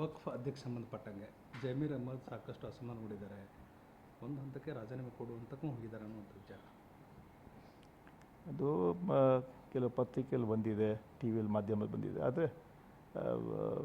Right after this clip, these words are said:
Speaker 2: ನನಗೆ, ಆ, ಯಾಕಂದರೆ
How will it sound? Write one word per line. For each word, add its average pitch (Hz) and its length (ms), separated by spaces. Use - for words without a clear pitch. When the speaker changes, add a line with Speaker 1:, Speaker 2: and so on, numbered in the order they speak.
Speaker 2:
ನನಗೆ, 120 640
ಆ, - 720
ಯಾಕಂದರೆ 135 340